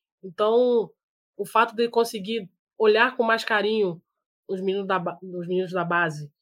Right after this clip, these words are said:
e trazer eles pro profissional, eu acho que é um ponto, porque a torcida vira e mexe tá pedindo alguém da base, e a gente reclamava isso muito no Abel, que, "Pô, fulano tá jogando, não traz, não bota o cara, não sei o quê." Então,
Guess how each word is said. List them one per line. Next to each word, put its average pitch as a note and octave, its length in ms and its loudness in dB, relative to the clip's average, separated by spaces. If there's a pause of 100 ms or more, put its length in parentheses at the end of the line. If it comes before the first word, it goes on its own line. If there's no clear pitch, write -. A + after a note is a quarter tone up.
(460)
e G3+ 80 -10
trazer F#3+ 380 0
eles G3 240 0
pro F3+ 100 -20
profissional, G3 760 -2 (340)
eu F#3 80 -8
acho F#3+ 180 -4
que A3 120 -4
é G#3 40 2
um A3+ 140 -2
ponto, A3+ 400 -2
porque - 180 -8
a A#3+ 60 2
torcida A#3+ 380 -2
vira A#3 240 -4
e D4+ 40 0
mexe B3+ 260 -2
tá A#3+ 140 -2
pedindo A#3 360 -4
alguém G#3 240 0
da G3 120 0
base, B3 560 0
e A3+ 240 -8
a A3 60 -2
gente G#3+ 200 -8
reclamava G#3+ 400 -2
isso A3 200 -10
muito A#3+ 240 -6
no A#3+ 60 0
Abel, G3 420 0 (420)
que, - 80 -20
"Pô, F4 300 2
fulano D#4+ 420 0
tá E4 120 2
jogando, D#4+ 480 2
não D#4+ 160 -2
traz, D#4 360 2
não C#4 80 -6
bota D4+ 240 -4
o - 40 -18
cara, D#4+ 320 0
não C#4+ 80 -10
sei C#4 120 -8
o C#4 60 -8
quê." D4+ 260 -8 (380)
Então, G3+ 200 -6